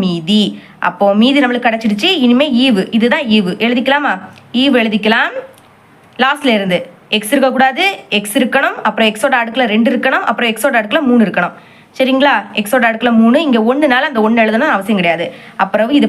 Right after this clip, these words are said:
பிளஸ் சிம்பல், பிளஸ் ஆறு, இதுக்கப்புறம் எக்ஸோட அடுக்குல ரெண்டு, அதுக்கப்புறம் பிளஸ் பதினொன்னு, இதுக்கப்புறம் எக்ஸ் இருக்கணும். அடுத்த பிளஸ் ஆறு,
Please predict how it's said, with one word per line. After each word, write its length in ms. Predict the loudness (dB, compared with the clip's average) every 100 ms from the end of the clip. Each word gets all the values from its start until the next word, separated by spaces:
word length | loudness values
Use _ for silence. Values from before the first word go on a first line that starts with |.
| 0
பிளஸ் 180 | -4 2
சிம்பல், 280 | 4 4 -2 -2
பிளஸ் 340 | -2 0 -4 -2 0 2
ஆறு, 240 | 2 2 0 0
இதுக்கப்புறம் 400 | 0 0 0 -2
எக்ஸோட 240 | -2 0 0
அடுக்குல 220 | -2 -2 0 4
ரெண்டு, 340 | 4 4 2 2 -2 -12 -20 -8
அதுக்கப்புறம் 380 | -4 -2 0 -2 2
பிளஸ் 320 | 2 2 -4 -4
பதினொன்னு, 460 | -2 0 0 2 2 2
இதுக்கப்புறம் 360 | 0 2 0 0
எக்ஸ் 200 | -2 -4
இருக்கணும். 300 | -2 -2 -4 -8 -20 -20 -12 -6
அடுத்த 200 | -4 -4 -2
பிளஸ் 300 | 0 0 -4 -12 -6 0
ஆறு, 320 | 2 2 0